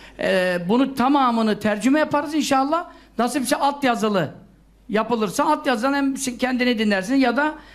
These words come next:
efendim, e, kitaplarda, dergilerde yazarız inşallah. Tam bir tercüme yaparız.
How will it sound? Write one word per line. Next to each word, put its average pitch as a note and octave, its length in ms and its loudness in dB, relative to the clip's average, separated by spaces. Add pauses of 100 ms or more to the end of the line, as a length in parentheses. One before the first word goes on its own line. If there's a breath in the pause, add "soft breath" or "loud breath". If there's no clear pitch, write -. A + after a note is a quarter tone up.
(160 loud breath)
efendim, A#3+ 600 2
e, A#3 160 2
kitaplarda, A3+ 680 0
dergilerde B3 540 0
yazarız B3 500 2
inşallah. F#3 580 0 (280 loud breath)
Tam D#4+ 220 0
bir C#4+ 80 0
tercüme B3 380 2
yaparız. F#3+ 480 -2